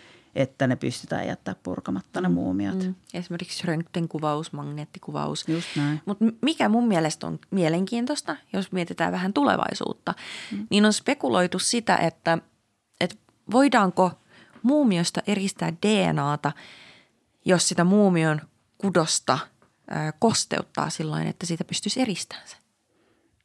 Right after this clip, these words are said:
Speaker 1: Hmm. Siis sen mä tiedän, että muumio D N A-tutkimuksia on tehty. Mä tiedän, että se ihon kosteutus on olemassa, koska sillä saadaan ehkä selville,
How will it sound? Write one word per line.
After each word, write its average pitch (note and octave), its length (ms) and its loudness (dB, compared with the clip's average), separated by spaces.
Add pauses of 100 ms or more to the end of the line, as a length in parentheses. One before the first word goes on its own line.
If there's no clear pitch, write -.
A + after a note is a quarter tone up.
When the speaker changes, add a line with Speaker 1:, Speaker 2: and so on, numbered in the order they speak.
(600)
Speaker 1:
Hmm. G3+ 260 -2 (580)
Siis E3 180 -6
sen A3+ 120 2
mä G#3+ 100 2
tiedän, D#3+ 340 0
että D3+ 180 -6
muumio F#3 340 0 (180)
D G#3 180 2
N D#3 60 2
A-tutkimuksia D3+ 580 -6
on D#3+ 80 -6
tehty. E3 400 -10 (320)
Mä D3+ 120 -2
tiedän, D3 400 2
että - 300 -6 (140)
se - 140 -8
ihon D3+ 220 -2
kosteutus - 640 -2
on - 60 -6
olemassa, - 280 -8
koska - 240 -12
sillä D#3 180 -2
saadaan C#3 360 -6
ehkä - 180 -10
selville, D#3 480 -8